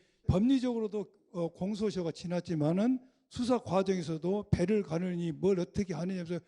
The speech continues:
협박을 해가지고 별건 수사를 했기 때문에 증거 능력이 없어서 무죄가 된 겁니다. 그러면 검찰이 왜 이렇게 발버둥을 치는가? 발버둥 친 사람들이 나는 친윤 세력이라는 걸 대표하는 것이고 항소를 안 함으로써 자기들의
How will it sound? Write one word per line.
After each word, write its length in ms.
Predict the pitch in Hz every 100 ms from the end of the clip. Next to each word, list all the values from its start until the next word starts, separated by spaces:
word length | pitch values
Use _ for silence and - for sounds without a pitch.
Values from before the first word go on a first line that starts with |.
| _ -
협박을 520 | - 254 - 247 220
해가지고 320 | 196 196 185 -
별건 360 | 202 220 285
수사를 260 | 254 214 196
했기 140 | 185
때문에 300 | 196 180 196 - _ -
증거 300 | - 254 254
능력이 340 | 233 208 185
없어서 260 | 180 190 175
무죄가 380 | 139 160 220 196
된 180 | - 151
겁니다. 340 | 147 143 156 151 -
그러면 280 | - 233 214
검찰이 440 | 196 240 226 196
왜 160 | 196 311
이렇게 300 | 277 240 196
발버둥을 500 | - 180 208 196 156
치는가? 680 | - 196 175 139 185 165 135 _ _ _ - -
발버둥 420 | 202 220 254 247
친 200 | 226 220
사람들이 560 | 202 208 208 202 214 185
나는 300 | 185 233 240
친윤 520 | - 294 320 311 277
세력이라는 540 | 214 240 233 226 208 196
걸 120 | 202
대표하는 500 | - 196 196 190 170
것이고 580 | 147 185 170 233 262 _
항소를 800 | 180 269 269 240 233 226 214 285 -
안 200 | 151 214
함으로써 840 | 240 226 226 220 - 233 247 254 - _ _ _
자기들의 1000 | - 190 208 262 254 247 240 233 233 -